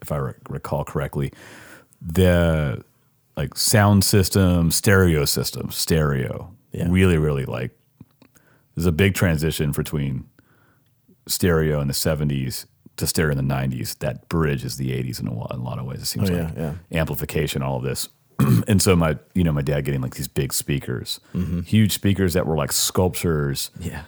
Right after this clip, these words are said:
Speaker 1: standing in my living room. They weren't, they weren't furniture. They were,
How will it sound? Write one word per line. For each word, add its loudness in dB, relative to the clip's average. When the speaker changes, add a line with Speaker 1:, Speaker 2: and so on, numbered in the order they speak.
Speaker 1:
standing 2
in 2
my 0
living 0
room. -2
They 2
weren't, 2
they 2
weren't 2
furniture. 2
They 2
were, 0